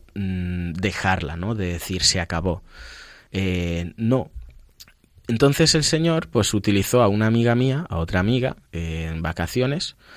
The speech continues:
Resulta que fui a cenar con ella y me hizo una simple pregunta que,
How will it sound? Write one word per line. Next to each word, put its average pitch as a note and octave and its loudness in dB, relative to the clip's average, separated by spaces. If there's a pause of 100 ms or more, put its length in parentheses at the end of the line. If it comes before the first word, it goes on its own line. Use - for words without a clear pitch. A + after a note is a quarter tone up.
(500)
Resulta F#2+ 0
que G2 4
fui G2+ 4
a G2 6
cenar G#2 2
con A#2 2
ella D3+ 2
y F#2 0
me F#2 2
hizo C3+ 2
una C3+ 4
simple G#2+ 4
pregunta F#2+ 2
que, F2 -2